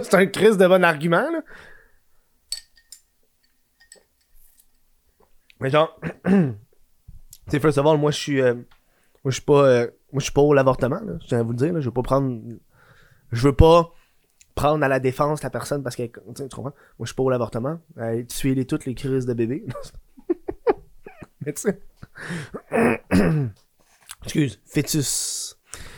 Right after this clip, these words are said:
Mais, <clears throat> je me rappelle, euh, elle, la madame était, euh, contre l'avortement. Puis, tu sais, tu sais, dans la, la, la marche de la femme, là, il y a plein de femmes qui se promènent avec des pancartes.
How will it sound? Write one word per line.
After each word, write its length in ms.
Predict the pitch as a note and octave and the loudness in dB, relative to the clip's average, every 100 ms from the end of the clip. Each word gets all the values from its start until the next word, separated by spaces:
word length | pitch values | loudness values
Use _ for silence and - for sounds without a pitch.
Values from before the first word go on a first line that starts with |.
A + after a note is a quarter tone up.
| - | -2
Mais, 220 | D3+ G3 - | 2 2 2
<clears throat> 240 | F3 - F#3 D#3+ - - - | -2 2 4 4 0 -12 0
je 60 | |
me 60 | D#3 | 4
rappelle, 260 | D#3+ A#3 - _ _ _ _ - | 4 4 0 _ _ _ _ -2
euh, 60 | C3 - | 0 2
elle, 320 | E3+ A3 G#3+ | 4 4 4
la 140 | D3+ C#3 | 2 2
madame 220 | C3 F#3 | 2 2
était, 240 | C#3+ C#3+ D3+ | 2 2 2
euh, 200 | A#2+ A#2 - _ _ - | 0 -2 -8 _ _ 0
contre 280 | E3+ F#3+ C#3+ | 2 4 4
l'avortement. 400 | A#2+ C3 B2+ G#3+ | 2 2 0 0
Puis, 220 | C#3+ - | -2 -2
tu 140 | - | -4
sais, 100 | A#3 | -6
tu 120 | - D4 | -2 2
sais, 40 | |
dans 140 | A#3 | 4
la, 340 | D3 C3+ C3 B2 | 2 2 2 4
la, 100 | B2 | 2
la 300 | C#3 B2+ A#2+ | 2 0 2
marche 180 | D#3 D#3+ | 2 2
de 60 | |
la 40 | - | 2
femme, 200 | D#3 D3 | 4 4
là, 80 | |
il 20 | B2+ | 2
y 20 | |
a 40 | |
plein 140 | - C3+ | 0 0
de 40 | |
femmes 200 | C#3+ C#3+ | 0 0
qui 60 | - | -4
se 60 | |
promènent 320 | - A#2+ B2+ | -2 0 0
avec 160 | B2 A2 | 0 -2
des 120 | A#2 | -2
pancartes. 500 | A2+ A#2+ C#3 C#3+ - | -2 -2 0 0 0